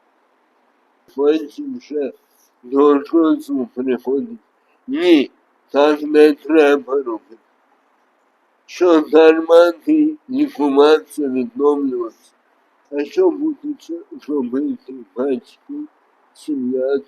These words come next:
друзі, ті, хто тобі допомагав? Потім ти розумієш, що ні, не треба так ні думати і нічого робити.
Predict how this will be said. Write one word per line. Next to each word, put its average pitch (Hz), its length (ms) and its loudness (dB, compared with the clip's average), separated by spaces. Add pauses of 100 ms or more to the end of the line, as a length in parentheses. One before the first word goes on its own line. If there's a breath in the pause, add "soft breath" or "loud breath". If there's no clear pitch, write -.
друзі, 294 400 -6 (600)
ті, 156 200 2
хто 151 440 -4
тобі 139 580 -6 (120)
допомагав? 127 1000 -6 (760 soft breath)
Потім 151 560 -2 (200)
ти 156 200 0
розумієш, 147 720 -4
що - 180 -18
ні, 139 400 -2 (480)
не 135 280 4
треба 135 600 -2 (100)
так 120 200 -10 (400)
ні 147 220 0
думати 151 720 0 (1200)
і 302 100 -2
нічого 277 640 -2
робити. 277 720 -4